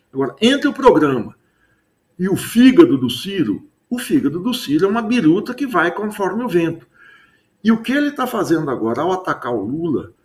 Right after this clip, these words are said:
tá servindo objetivamente pros interesses dos bolsonaristas. O general Heleno difundiu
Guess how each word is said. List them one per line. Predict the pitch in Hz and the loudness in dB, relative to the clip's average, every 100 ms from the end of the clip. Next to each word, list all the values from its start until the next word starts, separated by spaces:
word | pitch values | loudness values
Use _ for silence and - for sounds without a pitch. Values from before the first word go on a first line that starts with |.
| _ _ | _ _
tá | - 175 | -6 0
servindo | 208 147 123 151 185 | 2 2 0 0 2
objetivamente | 208 190 196 190 190 139 170 190 - | 2 -2 -4 -4 -6 -4 -4 -6 -6
pros | 226 220 | -6 -4
interesses | 214 208 175 180 | -2 2 2 2
dos | - | -6
bolsonaristas. | 180 208 - 214 220 156 147 - - | -4 -4 -2 -4 -2 -2 -4 -8 -8
O | 165 | -2
general | 180 185 135 143 | 0 0 0 2
Heleno | 143 147 139 170 190 | 4 2 0 -2 -2
difundiu | 220 - 294 160 185 233 - | -4 -6 -8 -4 0 0 -2